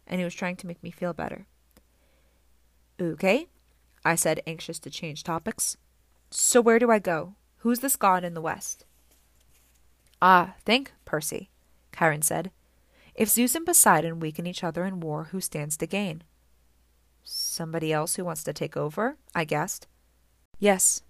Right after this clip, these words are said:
quite. Someone who harbors a grudge, who has been unhappy with his lot since the world was divided eons ago,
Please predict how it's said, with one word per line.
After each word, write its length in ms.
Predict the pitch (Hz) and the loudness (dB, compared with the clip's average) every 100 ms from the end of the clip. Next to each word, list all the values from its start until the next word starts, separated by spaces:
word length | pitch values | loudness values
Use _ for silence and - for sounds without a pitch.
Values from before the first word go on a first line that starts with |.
| _ _ | _ _
quite. 400 | - 214 - - - _ _ _ _ _ | -2 0 0 -4 -18 _ _ _ _ _
Someone 320 | - 214 226 | -4 -2 0
who 180 | 254 277 | 0 -2
harbors 360 | 233 185 185 180 | 0 0 -2 -6
a 40 | |
grudge, 520 | - 185 170 170 - _ _ _ | -4 -2 -2 -4 -16 _ _ _
who 80 | - | -6
has 100 | 202 | -2
been 180 | 208 190 - | -2 -2 -2
unhappy 420 | 226 220 208 208 | -2 0 -2 -2
with 160 | 220 | -2
his 160 | 254 233 | -2 -2
lot 340 | 214 190 - - | 0 0 -2 -8
since 260 | - 185 | -12 -8
the 120 | - 180 | -6 -2
world 280 | 180 170 | 0 -2
was 100 | 214 | -4
divided 520 | - 208 175 160 170 - | -8 -4 -2 -2 -6 -8
eons 360 | 170 156 156 170 | -4 -2 -2 -6
ago, 340 | - 170 170 | -4 -4 -6